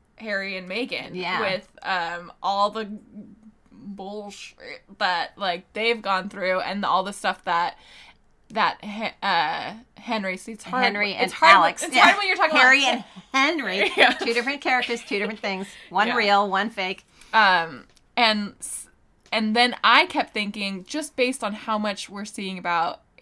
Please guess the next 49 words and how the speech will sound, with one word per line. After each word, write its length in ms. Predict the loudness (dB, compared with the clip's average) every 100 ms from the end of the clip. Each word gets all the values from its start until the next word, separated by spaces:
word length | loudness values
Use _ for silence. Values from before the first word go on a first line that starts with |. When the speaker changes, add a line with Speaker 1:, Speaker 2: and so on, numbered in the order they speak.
| _ -14
Speaker 1:
Harry 480 | -4 -2 -2 -2 -4
and 320 | -6 -8 -6
Meghan, 640 | -2 -2 -2 -4 -6 -10 -14 -20 -20 _ _ _ _ -4
if, 300 | -4 -4 -12 _ _ _ -4
if 180 | -2 2
this 220 | 2 2
was 120 | -2 -6
a 80 |
thing 600 | -6 -4 -2 0 -2 -6 _
that 160 | -4 -4
Speaker 2:
Yeah. 60 | 0
Speaker 1:
happened, 640 | 2 2 2 0 -2 -4 _ _ -4
the 140 | -4
media 500 | -2 -2 0 2 0
would 360 | 0 -4 -6 -8
not 400 | -10 -4 -2 -2
shut 220 | -4 -4 -4
up 80 | -2
about 220 | -2 0
it 200 | -2 -6
for 340 | -6 -2 -2 0
at 160 | -4 -4
least 240 | -8 -8
a 40 | -8
year, 420 | -4 -2 -4 -8 _ -8
and 160 | -4
then 140 | -4 -4
even 260 | -6 -6
then 160 | -8 -12
it 80 | -12
would 140 | -14
just 220 | -14 -16 _ -4
always 280 | -4 -4 -10
be 260 | -14 -14 -14
a 40 |
news 220 | -16 -16 -18
story. 220 | -16 0
Speaker 2:
However, 400 | 6 6 8 4
and, 360 | 4 0 0 -6
and 240 | -6 -2
this 140 | -2 0
kinda 260 | 0 2
came 160 | 0 -4
out 100 | -4
in 60 |
the 60 | -4
book, 240 | -4 -4 -2
though, 260 | -2 0
is 180 | -2 -4